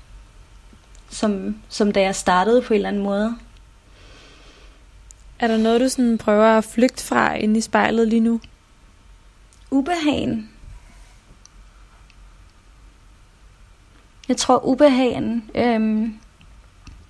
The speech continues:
Speaker 1: jeg er, øhm, rigtig god til at, at lade være med at føle, øhm, negative følelser.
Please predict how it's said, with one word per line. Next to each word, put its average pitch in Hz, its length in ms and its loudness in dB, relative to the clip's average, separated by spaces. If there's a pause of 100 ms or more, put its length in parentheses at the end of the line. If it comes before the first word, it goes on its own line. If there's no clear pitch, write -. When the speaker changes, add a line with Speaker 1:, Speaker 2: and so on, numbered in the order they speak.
(880)
Speaker 1:
jeg 208 300 4
er, 196 680 2 (240)
øhm, 233 800 0 (420)
rigtig 226 300 0
god 262 260 0
til 226 480 -2
at, 202 280 -2 (1600)
at 220 420 4 (960)
lade 220 280 4
være 240 220 4
med 226 140 2
at 214 120 2
føle, 220 680 2 (380)
øhm, 214 640 -4 (2250)
negative 240 640 2
følelser. 220 600 2